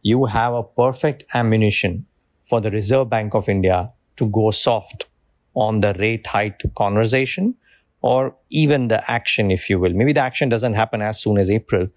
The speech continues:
but certainly the indications might come there. Now, what this does do is make rate sensitives attractive again.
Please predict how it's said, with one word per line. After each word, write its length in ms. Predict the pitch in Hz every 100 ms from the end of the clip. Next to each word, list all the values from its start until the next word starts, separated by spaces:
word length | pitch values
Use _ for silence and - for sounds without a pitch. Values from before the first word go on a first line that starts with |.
| _ _ _ -
but 180 | 113
certainly 520 | - - 170 165 131 107
the 100 | 104
indications 600 | 104 104 104 - 98 -
might 220 | 92 -
come 200 | 95 95
there. 260 | - - - _ _ -
Now, 140 | 104
what 300 | 98 139 123
this 220 | 147 123
does 340 | 98 117 117 98
do 280 | 92 85 - _ _ _ _
is 220 | 117 101
make 480 | 107 110 120 123 - - _ _ _ _ 95
rate 280 | 107 127 135
sensitives 800 | - 131 110 107 - 95 101 - - -
attractive 540 | - - 110 - 101
again. 420 | 90 95 87 123